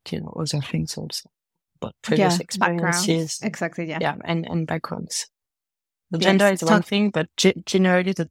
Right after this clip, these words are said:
Speaker 1: diversity side is super important. Yeah.
Speaker 2: Exactly, exactly.
Speaker 1: Mm.
Speaker 2: And then now talking about diversity and hiring, in your opinion, what makes an outstanding product person?
Speaker 1: So on the, for an individual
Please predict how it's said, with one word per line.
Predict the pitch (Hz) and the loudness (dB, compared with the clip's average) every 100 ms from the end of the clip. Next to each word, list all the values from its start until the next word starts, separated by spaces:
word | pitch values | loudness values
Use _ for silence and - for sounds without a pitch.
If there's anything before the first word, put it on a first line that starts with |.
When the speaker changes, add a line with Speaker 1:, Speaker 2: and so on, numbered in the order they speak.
| - | 2
Speaker 1:
diversity | 170 165 190 185 - 170 | 2 4 2 2 -6 -12
side | - 165 165 | -4 -4 -2
is | - | -4
super | - - 156 | -4 -4 -8
important. | 147 156 - 175 - - | -8 -8 -10 -16 -18 -16
Yeah. | 165 - _ - | -16 -16 _ -6
Speaker 2:
Exactly, | 202 - 185 - - - | -4 0 -2 -2 -10 -8
exactly. | - 180 180 180 | -6 -4 -4 2
Speaker 1:
Mm. | |
Speaker 2:
And | 220 202 | 6 6
then | 196 | 6
now | 190 190 | 0 -2
talking | - 208 240 | -2 -2 -2
about | 196 165 165 | -2 -2 -2
diversity | 156 147 170 170 151 180 180 - | -2 -2 -4 -6 -6 -4 -4 -2
and | 196 180 170 165 160 220 - _ _ _ _ _ _ _ _ _ _ _ | 0 2 2 2 0 -4 -16 _ _ _ _ _ _ _ _ _ _ _
hiring, | - 214 214 202 180 180 - _ _ _ | -4 2 4 4 2 -2 -12 _ _ _
in | 214 190 | 4 4
your | 190 202 | 4 4
opinion, | 220 208 190 208 196 | 2 -2 0 0 0
what | 170 180 - | 0 0 -2
makes | 180 165 160 156 - - - 185 | -2 0 0 -2 -8 -14 -10 -4
an | 175 | -2
outstanding | 151 156 - 175 156 147 143 151 156 - - | -2 -6 -6 -2 0 0 0 -2 -4 -8 0
product | 156 143 135 | 4 4 2
person? | - - - 196 180 185 | -4 -4 -4 -6 -8 -8
Speaker 1:
So | - 220 214 208 | 4 6 8 6
on | 214 214 | 4 2
the, | 214 214 208 214 - | 0 0 0 -2 0
for | 202 196 | 2 4
an | 196 196 | 4 4
individual | 208 202 226 226 214 208 196 196 | 2 2 2 4 2 4 4 4